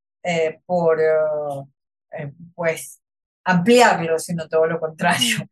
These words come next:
Speaker 1: Eh, lo que hemos hecho es más bien destruirlo. Entonces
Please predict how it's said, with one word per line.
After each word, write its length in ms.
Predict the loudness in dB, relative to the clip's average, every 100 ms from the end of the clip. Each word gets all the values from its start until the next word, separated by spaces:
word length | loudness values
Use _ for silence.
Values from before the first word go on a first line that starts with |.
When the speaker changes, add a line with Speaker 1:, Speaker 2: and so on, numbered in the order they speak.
| -20 -20 _ _
Speaker 1:
Eh, 240 | -2 -2 0
lo 160 | -2 0
que 100 | -2
hemos 260 | -2 -4 -8
hecho 340 | -8 -6 -2
es 180 | 0 0
más 220 | 0 -2
bien 500 | -2 -2 -2 -2 -4 _ _
destruirlo. 680 | -2 0 0 2 2 0 -8 _ _ _ -20 -10
Entonces 600 | -4 0 0 2 2 2